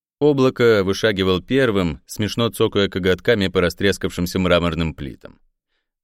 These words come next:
Дверь впереди была из черного металла, вся в волнах и узорах. Гвинт приложил к ней руку, и внутри защелкали замки.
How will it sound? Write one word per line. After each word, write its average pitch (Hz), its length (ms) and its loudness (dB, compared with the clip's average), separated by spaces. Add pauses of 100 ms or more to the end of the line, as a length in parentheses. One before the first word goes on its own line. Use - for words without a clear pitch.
Дверь 82 320 -2
впереди 110 340 -2
была 95 260 2
из 95 100 -4
черного 101 400 0
металла, 92 540 0 (340)
вся 98 320 0
в 78 80 -8
волнах 87 680 0
и - 20 -2
узорах. 92 760 0 (540)
Гвинт 117 340 0
приложил 120 420 2
к - 60 -12
ней 95 180 2
руку, 131 360 0
и 135 240 -2
внутри 131 360 0
защелкали 110 600 -2
замки. 78 500 -6